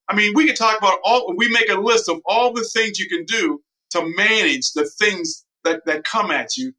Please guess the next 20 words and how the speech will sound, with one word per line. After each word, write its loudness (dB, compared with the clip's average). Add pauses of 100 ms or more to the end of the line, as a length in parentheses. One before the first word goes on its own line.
(120)
from 0
life, 0
not -2
just -2
from -6
work, 2
'cause -4
now 2
you -4
got 0
work 2
and 2
home -2
coming -2
at -8
you -20 (100)
all 2
day 0
long, -4 (380)
okay? -2